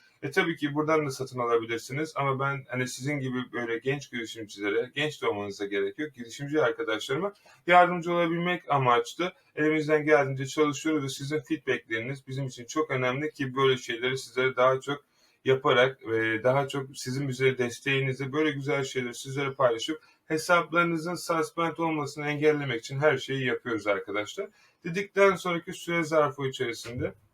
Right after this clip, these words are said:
tekrar kaldığımız yerden devam ediyoruz. Shipping politikalarını bunların hepsini sizler kendinize göre ayarlarsınız. Eğer üç beş gün içerisinde ise buraya üç beş gün içerisinde yazarsınız. Artık nasıl sunmak istiyorsanız prodük hakkındaki detaylı bilgileri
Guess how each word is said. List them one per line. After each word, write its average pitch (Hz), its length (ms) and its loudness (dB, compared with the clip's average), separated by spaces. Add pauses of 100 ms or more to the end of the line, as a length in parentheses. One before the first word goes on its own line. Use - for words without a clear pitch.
(760)
tekrar 135 340 4
kaldığımız 131 460 6
yerden 104 280 -2
devam 160 340 4
ediyoruz. 156 260 -2 (300)
Shipping - 380 -4
politikalarını 160 800 2
bunların 170 320 0
hepsini 180 400 -2
sizler 151 420 0
kendinize 147 420 0
göre 127 160 2
ayarlarsınız. 131 720 4
Eğer 131 140 6
üç 139 240 -6
beş 151 240 0
gün 147 140 -4
içerisinde 139 640 -4
ise 131 240 -6
buraya 131 200 2
üç 135 220 -4
beş 147 200 -2
gün 127 120 -10
içerisinde 120 540 -8
yazarsınız. 151 680 0 (320)
Artık 117 320 -2
nasıl 131 280 -4
sunmak 123 400 -4
istiyorsanız 135 600 -4
prodük 151 360 -2
hakkındaki 127 560 -2
detaylı 131 440 0
bilgileri 123 500 0